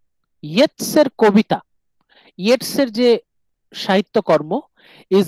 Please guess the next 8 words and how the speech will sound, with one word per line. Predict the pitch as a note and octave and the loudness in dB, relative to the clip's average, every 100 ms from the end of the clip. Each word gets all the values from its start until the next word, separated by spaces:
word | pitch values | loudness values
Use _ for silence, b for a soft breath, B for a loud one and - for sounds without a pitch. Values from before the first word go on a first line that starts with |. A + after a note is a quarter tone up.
| G#3+ | -2
itself | - - C#4 D4 - | -4 -2 0 0 0
a | F#3+ | 0
history | A3+ - - A#3+ A3 | -2 -4 -6 -2 -2
of | - G3 | -4 -8
English | F#3+ F#3+ - F3 | -6 -6 -6 -4
poetry। | D#3 - - G3+ _ B B | -4 -6 -20 -20 _ B B
মানে | F#3+ G#3 G3+ | -2 0 0
ইয়েটসের | A#3 B3+ - D4+ | 0 0 0 -2